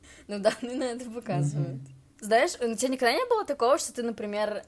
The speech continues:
Speaker 1: я не знаю, в лифте находишься, и ты не чувствуешь, что ты двигаешься, но ты же двигаешься?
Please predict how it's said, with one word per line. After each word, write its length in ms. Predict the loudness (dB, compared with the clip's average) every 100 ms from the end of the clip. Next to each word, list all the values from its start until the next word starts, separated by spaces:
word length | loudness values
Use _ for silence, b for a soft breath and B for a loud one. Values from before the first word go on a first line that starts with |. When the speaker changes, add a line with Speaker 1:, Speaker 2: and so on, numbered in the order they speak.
| -12
Speaker 1:
я 140 | -10
не 100 | -10
знаю, 280 | -8 -8 -8
в 60 |
лифте 300 | -8 -8 -8
находишься, 560 | -8 -2 0 0 -2 -4
и 120 | -4
ты 100 | -4
не 140 | -4 -4
чувствуешь, 380 | -6 -8 -10
что 140 | -10 -10
ты 80 | -8
двигаешься, 480 | -6 -6 -6 -8
но 80 | -10
ты 120 | -10
же 80 | -12
двигаешься? 500 | -10 -8 -8 -10 -14